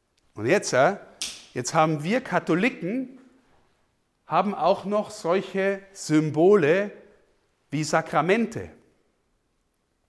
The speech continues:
Das wichtigste Sakrament, das wir haben, ist die Eucharistie.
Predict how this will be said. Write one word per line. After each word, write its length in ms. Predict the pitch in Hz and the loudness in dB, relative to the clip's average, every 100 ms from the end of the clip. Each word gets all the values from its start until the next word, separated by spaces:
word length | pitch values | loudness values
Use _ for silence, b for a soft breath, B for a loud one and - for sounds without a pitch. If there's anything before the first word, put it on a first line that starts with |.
| _ _ _ _ | _ _ _ _
Das 180 | 117 113 | -10 -4
wichtigste 540 | 214 226 269 262 214 | -4 -4 -6 -4 -4
Sakrament, 600 | 185 170 - 156 196 240 | 0 0 0 -2 -2 -2
das 160 | 202 156 | -6 -2
wir 140 | 151 | 2
haben, 380 | 151 175 214 214 B B B B B _ - | 4 2 0 -8 B B B B B _ -6
ist 200 | 156 156 | -6 -2
die 100 | 170 | -4
Eucharistie. 800 | 160 156 175 160 - - 208 - | -2 -2 -4 -6 -8 -10 -10 -12